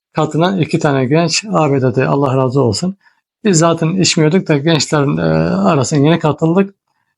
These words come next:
E, inşallah bundan sonra almayız, içmeyiz. E, abi nasihati dinleyeceğiz," diye oradan ayrıldık. Şimdi burada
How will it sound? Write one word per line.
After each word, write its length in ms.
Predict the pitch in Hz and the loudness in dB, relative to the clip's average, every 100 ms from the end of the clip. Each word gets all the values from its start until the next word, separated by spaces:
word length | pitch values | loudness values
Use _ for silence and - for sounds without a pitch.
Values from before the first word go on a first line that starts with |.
| _ _ | _ _
E, 380 | 170 156 151 165 202 | 0 2 2 0 0
inşallah 460 | 233 214 247 - | 0 0 2 0
bundan 260 | 190 208 175 | 2 2 2
sonra 460 | 156 156 208 220 - _ | 2 2 2 0 -6 _
almayız, 480 | 240 190 151 151 196 | 0 2 2 2 0
içmeyiz. 600 | 196 - 185 156 185 - - _ _ _ _ - | 0 0 0 2 0 -4 -14 _ _ _ _ -4
E, 40 | 170 170 180 | -2 -2 -2
abi 460 | 208 220 196 180 | -2 0 2 2
nasihati 440 | 175 165 165 185 165 | 0 2 2 0 0
dinleyeceğiz," 600 | 165 160 123 123 110 - _ | 2 2 2 0 -2 -8 _
diye 300 | 220 160 180 208 | -2 0 0 -2
oradan 320 | 214 175 160 | 0 2 2
ayrıldık. 500 | 202 175 147 120 107 - _ _ _ _ _ - | 2 2 0 -2 -6 -14 _ _ _ _ _ -4
Şimdi 180 | 262 | 0
burada 420 | 240 208 190 214 | 2 2 2 0